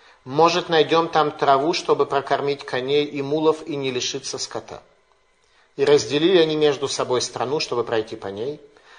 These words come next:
Ахав пошёл в одну сторону одной дорогой, а Авадия ушёл другой дорогой. Какая-то достаточно странная история –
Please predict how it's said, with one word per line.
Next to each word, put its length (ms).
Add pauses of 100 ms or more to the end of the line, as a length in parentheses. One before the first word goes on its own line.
(120)
Ахав 400
пошёл 340
в 60
одну 500
сторону 540
одной 300
дорогой, 600
а 120
Авадия 340
ушёл 480 (180)
другой 440
дорогой. 460 (420)
Какая-то 320
достаточно 520
странная 600
история – 600